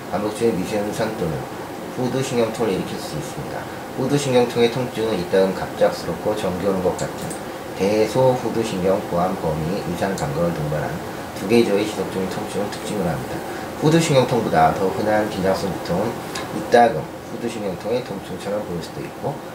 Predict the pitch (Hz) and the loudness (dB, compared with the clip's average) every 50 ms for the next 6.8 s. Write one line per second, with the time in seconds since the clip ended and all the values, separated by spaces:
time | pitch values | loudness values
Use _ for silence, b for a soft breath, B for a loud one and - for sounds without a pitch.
0 | - - - 110 110 123 127 117 95 87 87 - - - 98 101 104 107 110 104 | -14 -12 -10 -4 0 2 2 2 2 0 0 -2 -2 -4 -4 -4 -2 -2 -2 -2
1 | 90 78 73 - - - - 117 117 117 90 82 85 80 - - - - - - | -2 -4 -6 -6 -8 -4 -2 0 0 0 -2 -4 -6 -6 -6 -8 -10 -10 -10 -12
2 | - - B B B B B B B - 127 131 139 143 147 143 151 156 151 151 | -12 -12 B B B B B B B -4 0 2 4 4 4 4 2 0 0 2
3 | 151 151 147 - 131 117 107 107 104 95 87 82 80 87 98 113 110 - 98 92 | 2 0 0 0 0 0 2 2 2 2 0 -2 -2 -4 -4 -6 -6 -6 -4 -2
4 | 98 101 101 98 - 98 107 107 101 - - 87 85 - - 98 - - 101 98 | 0 0 0 0 -2 -2 -2 -2 -2 -2 -4 -4 -6 -6 -6 -8 -8 -6 -2 0
5 | 107 110 123 135 143 - - - 101 95 - 98 87 87 82 - - - - 85 | 2 2 2 2 0 -4 -4 -4 -4 -2 -2 -2 -4 -4 -4 -4 -6 -6 -4 -4
6 | 82 80 95 113 120 - 127 110 101 92 85 73 - - - - | -4 -2 -2 -4 -4 -4 -4 -4 -2 -2 -4 -4 -6 -8 -8 -8